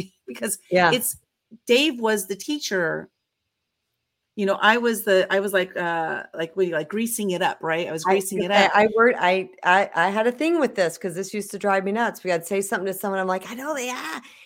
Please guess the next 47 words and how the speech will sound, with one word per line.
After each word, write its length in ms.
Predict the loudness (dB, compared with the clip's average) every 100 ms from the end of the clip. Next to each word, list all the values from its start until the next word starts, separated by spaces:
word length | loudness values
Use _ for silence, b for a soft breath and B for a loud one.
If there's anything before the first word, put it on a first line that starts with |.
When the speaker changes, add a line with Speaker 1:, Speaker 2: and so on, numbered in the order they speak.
| B
Speaker 2:
and 160 | 0 2
they 80 | 2
just 240 | -2 -4
wouldn't 200 | -4 -2
get 120 | -2
it, 80 | -2
wouldn't 200 | -4 -4
get 100 | -4
it, 60 | -4
wouldn't 160 | -6
get 160 | -4 -4
it 80 | -4
until 220 | -6 -2
I 100 | 0
read 260 | 2 0 -2
this 240 | -6 -4
one 160 | -6 -2
day 240 | 0 0
and 80 | 0
it 120 | -4
said, 440 | -8 -2 0 0 -4 b b -2
I'm 140 | 0
gonna 160 | 0 -2
paraphrase 540 | 0 -2 0 -2 -2
'cause 80 | -2
I'm 120 | 0 0
not 140 | -4
sure 140 | -4
exactly 380 | -4 -2 -2 -2
how 100 | -4
it 120 | -4 -2
said, 140 | -4
but 80 | -2
I 20 | -2
loved 300 | 0 0 -2
it. 120 | -4
They 120 | -6
said, 260 | -2 -2 -2 b b _
"Consider 400 | -6 0 2 2
building 440 | 2 2 0 -2
a 80 | -4
wall 380 | 0 4 4 2
or 120 | -2
a 40 | -6
structure 600 | -4 -6 -6 -4 -2 -2
or 40 |
something." 520 | -4 -4 -6 -8 -14